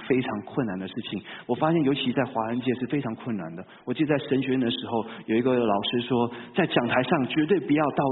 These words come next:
歉。他说：“为什么呢？因为你道歉了以后，人家就觉得你讲的话就没有力量了，因为你会做错事，所以不能道歉。”我们的 honor and shame，我们在这个，这个环境当中，但事实上很多时候我们要记得一件事情：悔改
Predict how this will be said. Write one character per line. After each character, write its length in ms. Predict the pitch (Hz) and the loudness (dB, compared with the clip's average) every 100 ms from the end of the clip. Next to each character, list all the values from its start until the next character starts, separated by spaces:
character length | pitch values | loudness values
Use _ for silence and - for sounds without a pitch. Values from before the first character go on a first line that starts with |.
| 131 | 0
歉。 160 | 185 131 - - - - | 0 0 -6 -14 -20 -2
他 80 | 165 | 0
说 100 | 170 202 | 2 2
：“为 80 | 208 | 2
什 100 | 165 | 2
么 120 | 127 | 2
呢？ 120 | 131 | 2
因 80 | 156 | 2
为 60 | 147 | 2
你 80 | |
道 160 | 120 - 180 170 | 0 2 2 2
歉 140 | 190 | 2
了 100 | 139 | 2
以 80 | 117 | 2
后， 240 | 143 135 - - | 2 0 -4 -2
人 100 | 151 | 0
家 80 | 175 | 2
就 120 | 170 | 2
觉 200 | - 135 | 2 2
得 120 | 143 | 2
你 80 | 127 180 180 | 2 2 0
讲 200 | 156 110 | -2 0
的 140 | 110 127 | 0 2
话 60 | 196 151 - - | 2 0 -2 0
就 100 | 196 | 2
没 140 | 175 | 4
有 140 | 220 | 2
力 160 | 170 214 | 2 2
量 180 | 220 202 | 2 2
了， 240 | 131 104 - - | 2 0 -4 0
因 80 | 165 | 2
为 80 | |
你 80 | 151 | 4
会 100 | 151 | 2
做 160 | 175 180 | 2 2
错 220 | 190 165 | 2 0
事， 240 | - 139 | 2 0
所 140 | 107 202 | 0 -2
以 0 | |
不 180 | - 202 | -2 2
能 180 | 165 | 2
道 160 | 180 160 | 4 2
歉。” 200 | 139 131 - - - | 2 0 0 -8 -2
我 80 | 131 | 0
们 80 | |
的 80 | 143 147 | 2 2
honor 260 | 170 190 190 151 | 2 2 2 2
and 100 | 135 | 0
shame， 300 | - 156 160 | 0 2 2
我 60 | |
们 80 | 127 | 2
在 100 | 151 | 2
这 140 | 147 156 | 2 2
个， 120 | 135 - - | 2 0 0
这 80 | 165 | 0
个 80 | 151 | 2
环 240 | 156 160 | 2 2
境 160 | 175 151 | 2 2
当 240 | 139 143 | 2 -2
中， 300 | 139 127 123 - - _ | 0 -4 -4 -10 -20 _
但 100 | 233 | -2
事 60 | 214 | 0
实 80 | |
上 120 | 202 175 | 0 0
很 140 | 123 | 0
多 160 | 117 160 | -2 -2
时 140 | 165 | -4
候 220 | 131 120 - - _ | -4 -4 -8 -20 _
我 80 | 120 | -2
们 100 | 156 | 0
要 60 | |
记 80 | 160 | -2
得 300 | - 160 110 | -4 -2 -2
一 0 | |
件 200 | 101 110 | -2 -6
事 220 | 98 - 101 | -6 -8 -10
情： 340 | - - 151 143 _ _ _ _ _ _ _ _ _ - _ | -10 -12 -14 -16 _ _ _ _ _ _ _ _ _ -20 _
悔 220 | 135 147 | 0 0
改 120 | 143 | 0